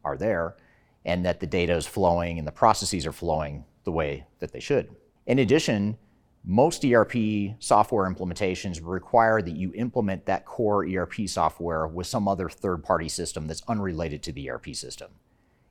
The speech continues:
Even though utopia is to have one system that's used by everyone within the organization to do everything an organization needs,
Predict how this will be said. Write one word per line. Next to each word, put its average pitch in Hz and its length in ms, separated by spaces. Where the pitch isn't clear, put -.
Even 110 300
though 92 400
utopia 90 680
is 82 180
to 85 80
have 78 200
one 104 280
system 92 600
that's 82 180
used 87 160
by 80 160
everyone 101 760
within 113 200
the 92 80
organization 90 600
to 90 100
do 80 220
everything 107 420
an 90 80
organization 90 640
needs, 117 400